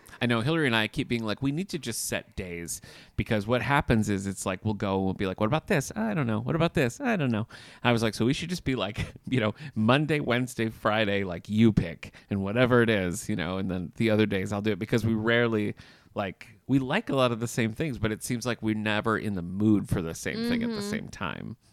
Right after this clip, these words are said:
Speaker 1: But we usually like what the other one picks. It's
Speaker 2: Right,
Speaker 1: just a
Speaker 2: right,
Speaker 1: matter
Speaker 2: right.
Speaker 1: of, like,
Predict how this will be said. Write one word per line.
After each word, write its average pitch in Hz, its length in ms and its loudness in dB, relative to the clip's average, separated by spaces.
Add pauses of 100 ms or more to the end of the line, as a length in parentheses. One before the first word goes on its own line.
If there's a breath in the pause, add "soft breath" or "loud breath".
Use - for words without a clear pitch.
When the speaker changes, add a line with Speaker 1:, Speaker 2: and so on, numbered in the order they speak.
(460 soft breath)
Speaker 1:
But 131 120 10
we 151 140 6
usually 139 280 8
like 123 460 2
what 110 140 0
the 117 120 2
other 98 160 2
one 98 220 -4
picks. - 360 -2
It's 101 80 -6
Speaker 2:
Right, 208 160 6
Speaker 1:
just - 140 -6
a 110 60 2
Speaker 2:
right, 104 40 -2
Speaker 1:
matter 98 280 2
Speaker 2:
right. 80 80 -6
Speaker 1:
of, - 200 -18
like, 87 320 -10